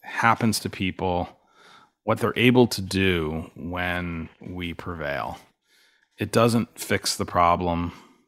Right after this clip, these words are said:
even in the one case. It doesn't repair the injury or the trauma,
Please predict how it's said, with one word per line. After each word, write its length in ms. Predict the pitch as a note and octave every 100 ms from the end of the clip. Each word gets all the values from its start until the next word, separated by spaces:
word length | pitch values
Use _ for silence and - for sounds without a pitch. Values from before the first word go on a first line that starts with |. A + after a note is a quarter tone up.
| _ _ _
even 300 | G2 F#2 F#2
in 100 | F2
the 100 | F2
one 260 | E2+ F2 E2+
case. 460 | F2+ F2 G#2 -
It 140 | - -
doesn't 300 | G#2+ G#2 F#2+
repair 460 | F#2 - G2+ F#2
the 140 | E2+ D#2+
injury 580 | F2 F2 F#2 G#2+ C3 - -
or 160 | -
the 100 | E2
trauma, 580 | E2 - F2 F2 B2 D3+